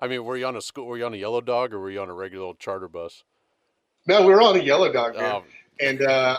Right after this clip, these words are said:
Speaker 2: I wish we had told them to l-, to lower their windows so that they could hear the sirens better, just 'cause that would have been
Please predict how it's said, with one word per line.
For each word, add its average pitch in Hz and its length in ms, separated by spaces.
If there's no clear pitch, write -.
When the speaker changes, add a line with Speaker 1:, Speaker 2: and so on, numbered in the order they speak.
Speaker 2:
I 156 120
wish 190 400
we 180 160
had 156 240
told 151 340
them 135 240
to 151 120
l-, 135 300
to 127 380
lower 143 260
their 127 140
windows 131 420
so 131 100
that 120 120
they 127 100
could 123 140
hear 127 220
the 120 100
sirens 123 460
better, 113 320
just 120 280
'cause 113 200
that 107 140
would 107 80
have 104 120
been 107 120